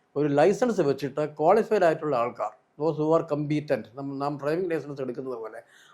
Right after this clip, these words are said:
അവരെ ഇത് വയർലെസ് സെറ്റ് വെച്ചിട്ട് ഉപയോഗിച്ചോട്ടെ. അങ്ങനെ എല്ലാ രാജ്യങ്ങളിലും, അനുവദിക്കപ്പെട്ട എല്ലാ രാജ്യങ്ങളിലും, ചൈനയിൽ നിന്നും ഇട-, ചൈ-, ആഫ്രിക്ക, ചൈന, അങ്ങനെയുള്ള ചില സ്ഥലങ്ങളിൽ ഇത് കുറച്ചു കാലം ഇല്ലായിരുന്നെങ്കിലും ഇപ്പം എല്ലായിടത്തും ഉണ്ടെന്നുള്ളതാണ്, അപൂർവം ചില രാജ്യങ്ങളിൽ ഒഴികെ. അപ്പോൾ ഇന്ത്യയിൽ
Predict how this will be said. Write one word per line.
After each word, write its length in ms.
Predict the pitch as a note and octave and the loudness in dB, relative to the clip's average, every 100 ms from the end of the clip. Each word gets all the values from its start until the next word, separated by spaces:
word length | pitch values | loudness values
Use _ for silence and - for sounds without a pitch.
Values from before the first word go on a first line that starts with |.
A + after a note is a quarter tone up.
| - | 6
അവരെ 240 | G3 B3 | 10 12
ഇത് 280 | F#3 F3 G3 | 10 8 4
വയർലെസ് 300 | D3 D3 D3+ | 4 2 0
സെറ്റ് 180 | D#3+ D3 | -4 -4
വെച്ചിട്ട് 300 | B2 A#2 B2 | -6 -6 -8
ഉപയോഗിച്ചോട്ടെ. 480 | A2+ A2+ G#2+ - - _ _ _ _ _ - | -6 -6 -8 -14 -20 _ _ _ _ _ -2
അങ്ങനെ 240 | G3+ C4 D4 F4 - G3+ | 4 4 4 0 -2 2
എല്ലാ 280 | G#3+ D4 D4 | 6 8 10
രാജ്യങ്ങളിലും, 580 | B3+ A#3+ A3 C#3+ B2 - _ - | 10 8 6 6 2 -6 _ -2
അനുവദിക്കപ്പെട്ട 600 | E3 A#3+ C4+ C4 C4 B3 | 6 8 8 8 6 6
എല്ലാ 240 | A3 G#3 | 6 8
രാജ്യങ്ങളിലും, 440 | F#3 D3 D3+ D3 D3 | 6 6 2 0 2
ചൈനയിൽ 360 | D#3+ F3+ G#3+ | 4 4 4
നിന്നും 220 | G3+ G3 G3 F3+ | 2 2 -2 -4
ഇട-, 120 | F#3 - - _ _ - | -4 -6 -20 _ _ 4
ചൈ-, 180 | F3+ D3+ E3+ E3 | 4 4 -2 0
ആഫ്രിക്ക, 320 | E3+ G3+ G3 G#3 | 0 0 2 4
ചൈന, 260 | F3+ F3+ | 6 6
അങ്ങനെയുള്ള 400 | G3 F#3 F3+ F#3+ | 4 2 2 2
ചില 200 | F#3+ G#3 | 4 4
സ്ഥലങ്ങളിൽ 480 | A#3 G3+ F#3 F#3 F3 | 4 4 2 2 0
ഇത് 220 | E3+ F#3 - - | 0 -2 -4 -6
കുറച്ചു 240 | E3+ E3+ | -4 2
കാലം 160 | E3 E3+ | 2 4
ഇല്ലായിരുന്നെങ്കിലും 720 | D3 E3 F3+ E3 D3 C3+ F#3 _ - | 4 6 6 4 0 -6 -8 _ -8
ഇപ്പം 180 | G#3 B3 A3 | 6 8 10
എല്ലായിടത്തും 380 | A#3+ A3+ G#3+ | 10 10 6
ഉണ്ടെന്നുള്ളതാണ്, 580 | F3 F#3+ E3 C#3 A2 G2 C#3+ | 6 4 2 0 -2 -4 -4
അപൂർവം 360 | D#3+ G3 G#3+ E3+ | -2 2 2 0
ചില 100 | D#3+ | 0
രാജ്യങ്ങളിൽ 400 | D3 C#3+ D3 C3 | -2 -4 -6 -6
ഒഴികെ. 220 | A#2 A2 _ _ _ _ _ _ _ | -8 -14 _ _ _ _ _ _ _
അപ്പോൾ 180 | - A3+ | 2 4
ഇന്ത്യയിൽ 340 | B3+ C#4+ D4+ | 4 4 10